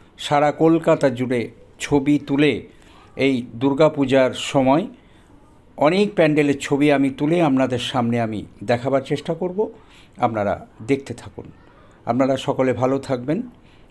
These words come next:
সুস্থ থাকবেন। আবার কোন প্যান্ডেলে যাব সেটা এখনও ঠিক করিনি,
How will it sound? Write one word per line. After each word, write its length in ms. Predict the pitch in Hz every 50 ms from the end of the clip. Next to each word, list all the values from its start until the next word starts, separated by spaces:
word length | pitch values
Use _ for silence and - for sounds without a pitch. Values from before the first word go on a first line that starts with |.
| - -
সুস্থ 340 | - - 156 151 - - 123
থাকবেন। 480 | 120 - - 101 85 82 95 90 - - - - -
আবার 320 | 147 151 156 190 220 226
কোন 320 | - - 175 170 165 151 170
প্যান্ডেলে 480 | 170 160 147 147 147 151 151 151 156 147
যাব 420 | 120 139 135 131 131 151 180 - -
সেটা 340 | - - 143 - 139 135 131
এখনও 260 | 131 - 160 151 147
ঠিক 300 | 147 - - 151 151 -
করিনি, 440 | - 170 165 175 180 202 226 269 -